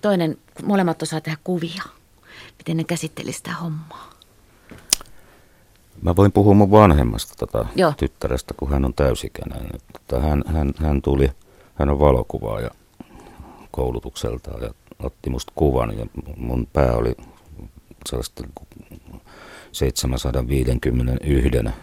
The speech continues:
Speaker 2: koppakuoriaisen kokoisen vesikellon peitossa, kuin koripallo kokoinen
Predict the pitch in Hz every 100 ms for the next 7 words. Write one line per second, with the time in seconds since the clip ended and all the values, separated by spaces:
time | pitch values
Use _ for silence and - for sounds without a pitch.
0 | - - - - - 64 62 62 62 58
1 | 60 57 - - - - - - 69 62
2 | 60 - 60 60 69 67 - 53 64 58
3 | - - - 67 62 64 - - 60 -
4 | - - - 50 - 64 65 - 71 65
5 | - 64 64 65 62 - - - - -
6 | 71 65 65